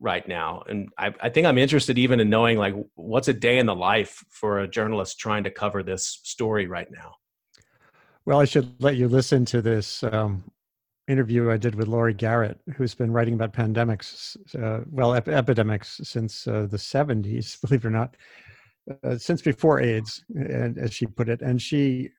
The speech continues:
Speaker 2: her warning to all those who are diving in now to this beat, uh, the pandemic beat, and it's gonna be with us from henceforth as a much bigger part of health reporting than I think it was.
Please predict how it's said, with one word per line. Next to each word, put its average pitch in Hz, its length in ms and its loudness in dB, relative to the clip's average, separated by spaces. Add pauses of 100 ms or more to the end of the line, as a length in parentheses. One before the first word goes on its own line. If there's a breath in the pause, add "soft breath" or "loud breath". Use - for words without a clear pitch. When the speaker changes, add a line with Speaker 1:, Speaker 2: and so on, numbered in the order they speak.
(140)
Speaker 2:
her 143 200 2
warning 135 500 4
to 120 200 0
all 123 140 6
those 113 280 2
who 123 80 2
are 117 40 2
diving 113 300 4
in 107 120 2
now 113 300 2
to 110 220 -4
this 110 220 -2
beat, 117 500 -4
uh, 107 300 -4 (260)
the 113 80 -10
pandemic 107 480 -2 (120)
beat, 104 240 -2 (1040)
and 117 140 0
it's 110 160 -6
gonna 117 180 0
be 113 100 2
with 110 140 0
us 110 180 -2
from 107 360 -8 (180)
henceforth 120 480 -2
as 104 140 -4
a 107 40 -6
much 107 200 -8
bigger 110 180 -2
part 104 260 0
of 110 180 -6
health 110 260 -8
reporting 107 480 -6
than 107 100 -4
I 104 80 -4
think 110 180 -10
it 117 80 -8
was. 110 320 -6